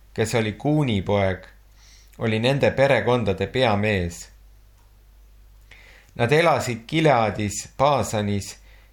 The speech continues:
ja selle tütarlinnades ja kõigil Saaroni karjamaadel,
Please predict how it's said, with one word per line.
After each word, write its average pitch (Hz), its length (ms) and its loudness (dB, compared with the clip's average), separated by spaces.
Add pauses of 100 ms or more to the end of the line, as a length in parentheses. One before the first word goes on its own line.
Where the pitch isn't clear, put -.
ja 104 120 -4
selle 139 340 2
tütarlinnades 98 920 -2 (920)
ja 110 160 0
kõigil 151 480 0
Saaroni 107 720 0
karjamaadel, 120 880 0